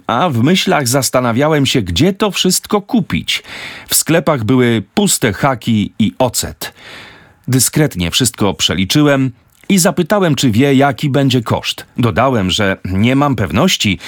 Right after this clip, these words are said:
czy uda mi się to wszystko sprowadzić. Facet spojrzał na mnie z politowaniem i zapytał: „Ale po co?” Na co ja zapytałem: „Co po co?” Musiałem mieć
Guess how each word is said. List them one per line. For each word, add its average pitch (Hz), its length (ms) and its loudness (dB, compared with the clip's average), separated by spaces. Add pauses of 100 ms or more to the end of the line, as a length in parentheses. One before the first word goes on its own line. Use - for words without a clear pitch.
(280)
czy - 280 -2
uda 135 300 2
mi 135 100 4
się 147 140 0
to 135 140 0
wszystko - 360 0
sprowadzić. 160 800 0 (300)
Facet 175 500 -2
spojrzał 135 600 0
na 107 140 0
mnie 120 180 2
z - 80 -2
politowaniem 101 760 0
i 95 60 0
zapytał: 85 580 -2
„Ale 151 240 2
po 196 240 0
co?” - 360 -8 (420)
Na 127 160 2
co 170 200 2
ja 87 300 0
zapytałem: 110 760 0 (260)
„Co 135 400 0 (120)
po 117 160 0
co?” - 320 -6 (500)
Musiałem 110 600 2
mieć 101 260 0